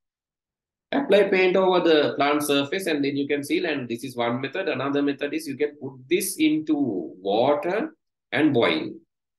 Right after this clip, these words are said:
Right? That is another method to see the venation pattern. Put this into water and boil it. And that will remove some amount of chlorophyll. මේක දාලා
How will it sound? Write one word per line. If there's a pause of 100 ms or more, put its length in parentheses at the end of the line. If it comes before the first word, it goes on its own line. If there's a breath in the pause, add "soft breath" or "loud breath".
(640)
Right? (300)
That
is
another
method
to
see
the (100)
venation
pattern. (360)
Put
this
into (160)
water
and
boil (100)
it. (500)
And
that
will (140)
remove
some (140)
amount
of
chlorophyll. (1200)
මේක (100)
දාලා